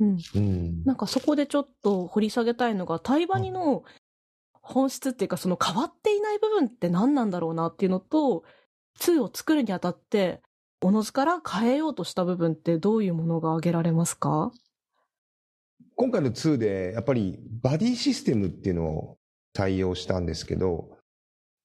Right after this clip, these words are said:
Speaker 2: まあ、ツーだから二人っていうところもあったりとか、まあ、これが一番、なんでしょう、ドラマが広げられる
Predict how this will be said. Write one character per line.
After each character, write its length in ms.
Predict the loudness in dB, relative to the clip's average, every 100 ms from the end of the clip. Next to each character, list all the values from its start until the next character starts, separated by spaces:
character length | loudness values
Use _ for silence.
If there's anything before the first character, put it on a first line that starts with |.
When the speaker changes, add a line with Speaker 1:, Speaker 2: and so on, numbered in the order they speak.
| _ -2
Speaker 2:
ま 120 | -2
あ、 60 |
ツ 220 | -2 -2 0
ー 60 |
だ 100 | 2
か 120 | 2 0
ら 60 |
二 220 | 0 2
人 140 | 2 0
っ 100 | -2
て 80 | 0
い 80 | 0
う 80 | 0
と 80 | 0
こ 80 |
ろ 80 | 0
も 360 | 0 -4 -6 -6
あ 80 | -4
っ 140 | -2
た 100 | -2
り 100 | -2
と 100 | -2
か、 280 | -2 -2 0
ま 120 | -2
あ、 40 | -4
こ 240 | -2 0
れ 80 | 2
が 120 | 2
一 220 | 0 0
番、 380 | 0 2 0 0
な 100 | 0
ん 60 | 0
で 60 |
し 60 | 0
ょ 120 | 0
う、 80 | 0
ド 100 | 2
ラ 140 | 2
マ 100 | 0
が 140 | -4 -2
広 260 | 0 0
げ 80 | 0
ら 140 | 0 0
れ 100 | 0
る 280 | 0 0